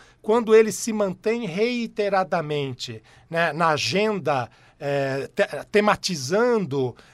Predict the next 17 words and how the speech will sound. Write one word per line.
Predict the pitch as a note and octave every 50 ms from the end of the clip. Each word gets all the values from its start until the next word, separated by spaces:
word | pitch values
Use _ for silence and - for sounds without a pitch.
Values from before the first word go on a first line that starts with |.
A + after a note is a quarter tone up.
| _ _ -
a, | D#3+ D3+ D3 C#3+ C#3+ C#3 - D3 D#3+
a | D#3+
agenda | D3+ C3+ D#3+ E3+ E3 D3+ C#3+
pública, | C3 - A3 A#3 B3 A3+ E3+ D#3+ D#3 - D#3 C3 A#2+ - - - - -
vai | - B2 G3 G3+ A#3+ C4
criando | C4 - B3+ A3+ A3+ G#3+ A3 A3+ A#3+ A3+ A#3+ A#3 A#3
esse | A#3 - -
discurso | G3 B3+ - - - B3+ A#3 - - B3+
de | F#3 B3 C#4
ódio. | B3 A3+ G#3 F#3+ B2+ B2 A2+ - _ _ _
Ou | - G3+
seja, | F#3+ - - G3 F3 D#3+ C3+ C3+ A#2+
quem | A#2 - - B3 A#3
está | G#3 - G#3
do | G3+ D#3+
outro | F3 F3 - - D3
lado | D3 F3 G3+ A#3+ A#3 G3 D3 C#3 A#2+